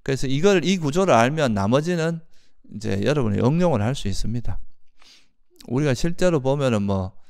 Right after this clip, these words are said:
여러분들 되게 스트레스 받을 때 이렇게 음식을 먹고 영화를 보고 뭐 데이트를 하거나 이렇게 하잖아요. 그거는 화가 욕망을 일으키는 거거든요. 감각적 욕망으로 작용을 하는 거고.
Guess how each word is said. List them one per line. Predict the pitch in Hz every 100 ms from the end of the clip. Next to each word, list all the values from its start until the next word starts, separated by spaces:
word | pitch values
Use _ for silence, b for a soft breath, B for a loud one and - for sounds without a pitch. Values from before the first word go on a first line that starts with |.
| - -
여러분들 | 131 143 120 110
되게 | - 147
스트레스 | 185 - 160 190 -
받을 | 185 185 190 185
때 | 127 107 101
이렇게 | 98 - 98 92 - -
음식을 | 127 151 - 139 110
먹고 | 101 104 110
영화를 | 98 107 127 113
보고 | 113 104 101 95
뭐 | 98 95 - _ -
데이트를 | 104 113 - 113
하거나 | 98 98 101 98 92 - _ _
이렇게 | - 139 131 110
하잖아요. | 185 110 120 139 95
그거는 | 120 147 151 107 b b b
화가 | - 143 165 170 170 170 165 _ _ - -
욕망을 | 113 147 165 135
일으키는 | 98 98 98 104 101
거거든요. | 98 98 101 92 87
감각적 | - 127 123 110 101
욕망으로 | 104 117 113 98 95
작용을 | - 95 98 90 90
하는 | 92 98
거고. | - 67 80